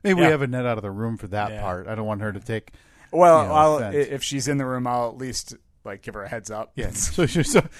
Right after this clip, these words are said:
Speaker 1: so, hey, Cal's gonna come in. We're gonna ignore her. And if he decides to take a different approach, we're directly going to insult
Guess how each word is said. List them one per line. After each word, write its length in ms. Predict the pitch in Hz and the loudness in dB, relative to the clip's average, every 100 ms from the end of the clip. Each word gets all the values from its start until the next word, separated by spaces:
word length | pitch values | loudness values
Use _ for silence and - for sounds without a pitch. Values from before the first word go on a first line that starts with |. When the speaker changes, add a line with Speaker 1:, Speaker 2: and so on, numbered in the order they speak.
| 180 | -14
Speaker 1:
so, 200 | - 214 - - | 0 0 0 -6
hey, 220 | 185 143 | -8 -8
Cal's 260 | - 90 - | -12 -20 -18
gonna 140 | 92 | -20
come 180 | 95 101 | -16 -12
in. 180 | 127 190 | -10 -10
We're 140 | 127 | -12
gonna 140 | 95 92 | -10 -10
ignore 320 | 87 104 143 | -8 -8 -8
her. 60 | 175 | -8
And 80 | 101 | -10
if 100 | - | -10
he 200 | 87 90 | -14 -14
decides 680 | 90 - 107 95 92 - _ _ _ _ _ _ _ _ _ | -14 -12 -8 -8 -8 -14 _ _ _ _ _ _ _ _ _
to 60 | |
take 140 | 120 101 | -12 -8
a 40 | |
different 300 | 104 - 131 | -8 -8 -10
approach, 320 | - 143 151 | -6 -8 -8
we're 200 | 123 98 | -12 -10
directly 440 | 90 90 107 - 135 | -12 -10 -10 -8 -8
going 200 | 127 127 | -6 -4
to 80 | 131 | -6
insult 460 | 123 - 95 98 | -6 -6 -6 -8